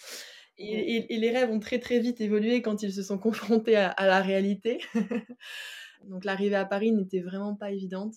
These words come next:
Speaker 1: Sur le coup, c'était un petit peu l'euphorie, heu, de la fin de l'été. J'avais dix-huit ans, il faisait beau et tout allait bien. Et puis c'était un, un nouveau chapitre et je pét-, prétendais,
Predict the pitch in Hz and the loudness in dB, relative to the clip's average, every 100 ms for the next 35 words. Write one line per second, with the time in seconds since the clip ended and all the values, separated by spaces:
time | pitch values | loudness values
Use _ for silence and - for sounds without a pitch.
0 | _ - 196 190 190 214 190 180 185 - | _ -10 -4 -4 -4 -6 -6 -8 -8 -8
1 | 202 196 190 190 190 196 180 175 180 180 | -4 -4 -2 -4 -4 -4 -4 -6 -10 -10
2 | - 190 185 180 190 202 220 _ _ _ | -12 -10 -8 -6 -6 -6 -8 _ _ _
3 | 165 175 175 175 277 185 190 196 202 190 | -18 -16 -16 -16 -16 -8 -6 -4 -4 -8
4 | 185 175 175 170 185 190 185 185 - 170 | -12 -14 -16 -10 -6 -6 -6 -10 -16 -12
5 | 170 170 185 190 170 - - 175 - 170 | -10 -8 -8 -8 -12 -18 -20 -20 -18 -20
6 | - _ 196 202 220 214 196 220 214 196 | -20 _ -2 2 2 2 0 -2 -4 -4
7 | 185 190 226 226 - - 240 240 220 202 | -6 -4 -2 -4 -8 -2 -2 0 -2 0
8 | 196 202 | -2 -4